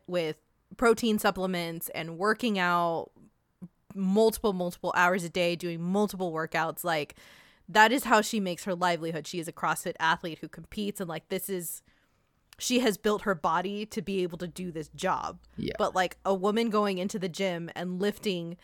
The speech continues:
Speaker 1: twice a week, once a week, five times a week for, like, an hour,
Speaker 2: Yeah, you're not gonna make
Speaker 1: you're
Speaker 2: that
Speaker 1: not gonna
Speaker 2: change.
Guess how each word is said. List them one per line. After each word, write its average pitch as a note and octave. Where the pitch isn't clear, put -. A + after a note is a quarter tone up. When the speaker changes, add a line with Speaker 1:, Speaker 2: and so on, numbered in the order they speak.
Speaker 1:
twice G#3+
a B3
week, G#3
once G3+
a A3
week, F#3+
five C#4
times G3+
a F3+
week E3+
for, G#3
like, G3
an G3
hour, G3+
Speaker 2:
Yeah, -
you're G#3
not A#3
gonna F#2+
make C#2+
Speaker 1:
you're B3+
Speaker 2:
that C4
Speaker 1:
not C#4
gonna C#4
Speaker 2:
change. -